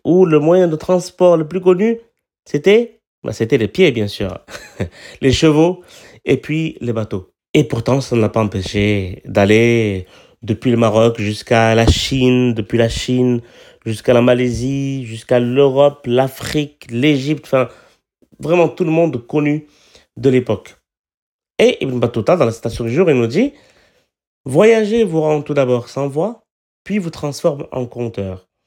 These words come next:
Quand j'ai pensé à cette citation tout au début, je me suis dit : « Ah, mais est-ce qu'aujourd'hui, voyager nous rend encore sans voix ? » Parce qu'il y a le guide du routard, il y a, il y a Internet, il y a les reportages,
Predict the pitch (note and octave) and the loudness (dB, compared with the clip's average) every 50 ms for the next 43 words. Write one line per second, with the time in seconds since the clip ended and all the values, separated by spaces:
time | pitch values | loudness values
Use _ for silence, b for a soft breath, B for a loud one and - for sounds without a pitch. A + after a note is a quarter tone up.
0 | _ _ - - A3 A#3 F#3+ G3+ - G#3+ G#3 F#3+ G3+ F#3 - - D#3+ - - E3 | _ _ 0 2 4 4 4 2 0 0 0 0 0 -2 -4 -4 -10 -10 -8 -6
1 | D#3 D#3+ D3 - - D3+ C#3 - - C#3+ C3 - C3 B2+ B2+ B2+ E3 F3+ E3 D#3 | -4 -4 -4 -2 -4 -6 -6 -8 -14 -16 -12 -8 -4 -4 -4 -2 -2 -2 -2 -4
2 | C3+ - - C#3 D3 E3+ E3 D#3 D3+ C#3+ C#3+ - - - _ _ - - _ _ | -6 -6 -8 -4 0 2 2 4 4 2 2 0 -4 -10 _ _ -20 -20 _ _
3 | - F#3+ F#3+ - A3+ A3 G3+ F#3 F3+ E3 D#3 F#3 A3+ C4+ C#4+ C#4+ - - - - | -4 -4 -2 2 2 4 4 4 2 0 -2 -2 -2 -2 -2 -4 -10 -14 -10 -6
4 | B2+ C#3 F3+ F#3 F#3 F#3 F3 D#3+ D#3+ D#3 - G3+ D#3+ - D3+ D#3+ D3+ C#3 B2+ B2 | 0 2 4 6 6 4 4 2 2 2 2 2 2 2 2 2 2 2 0 -2
5 | - E3+ E3 - A#2 - - - C#3 C3 A#2 A2 A2 G#2+ G#2+ - _ _ _ _ | 0 0 0 0 -2 -10 -10 -6 -4 -4 -4 -4 -4 -6 -8 -8 _ _ _ _
6 | _ _ _ _ _ _ _ _ _ _ - A#2 - - - D3 D3 C#3 C3 B2+ | _ _ _ _ _ _ _ _ _ _ -14 -14 -8 -2 2 4 4 4 4 2
7 | B2 A#2+ A2+ G#2+ A#2 A2 G#2 - A2+ G2+ G#2+ G2+ - G#2 G2+ G2+ G#2+ A#2 A#2+ B2+ | 0 0 -2 -2 -8 -10 -8 -8 -8 -6 -6 -6 -6 -6 -6 -6 -6 -6 -8 -12
8 | A2+ G#2+ G2 F#2+ F#2+ F#2+ F#2 F#2 G2 _ _ _ _ _ b b b b b b | -12 -12 -10 -10 -10 -10 -10 -12 -14 _ _ _ _ _ b b b b b b
9 | b b b b b _ - - A#2 A2 G#2+ G#2 - A2 G#2+ G#2+ G#2+ G#2+ G#2+ G#2+ | b b b b b _ -6 -4 -2 -2 -2 -2 -4 -4 -4 -2 -2 -2 -4 -6
10 | - - - - - _ _ _ _ _ - B2 A#2+ A#2 A#2 A2+ A2 - B2 A#2+ | -8 -20 -20 -20 -20 _ _ _ _ _ -6 -4 -2 0 0 -2 -2 -4 -6 -4
11 | - C3 B2 B2+ C#3 C#3+ C#3 A#2+ G#2 G2 | 0 0 2 2 2 0 -4 -6 -10 -12